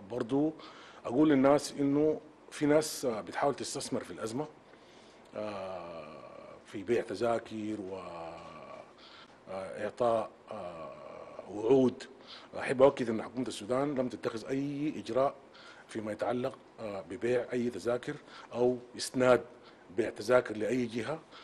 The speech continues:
آه، بالعكس، نحن حتى الشركات السودانية ال-، العاملة،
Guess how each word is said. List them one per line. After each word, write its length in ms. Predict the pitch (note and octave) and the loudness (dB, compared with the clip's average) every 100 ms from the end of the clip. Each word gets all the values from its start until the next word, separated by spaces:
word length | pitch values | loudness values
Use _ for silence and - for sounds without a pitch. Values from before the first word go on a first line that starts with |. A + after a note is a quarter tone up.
| - - - - | -20 -20 -20 -12
آه، 500 | G#2 G2+ G2+ G2+ G2+ | -6 -2 -2 -2 -4
بالعكس، 500 | E2+ G#2+ D3+ - B2 | -4 0 0 0 -4
نحن 300 | C3+ D3+ D3 | -2 0 0
حتى 360 | - D#3 - C#3 | 2 2 6 4
الشركات 480 | - A2+ G#2+ C3+ | 4 -6 -2 -2
السودانية 520 | G2 - G#2 A2+ A2 F2 - - - - - - - E2 | -2 -4 -4 -4 -4 -8 -16 -20 -20 -20 -20 -20 -18 -14
ال-، 180 | E2 E2 E2 D2+ - | -12 -12 -10 -12 -12
العاملة، 580 | E2 B2 A#2+ A2+ G#2+ | -4 2 2 2 -2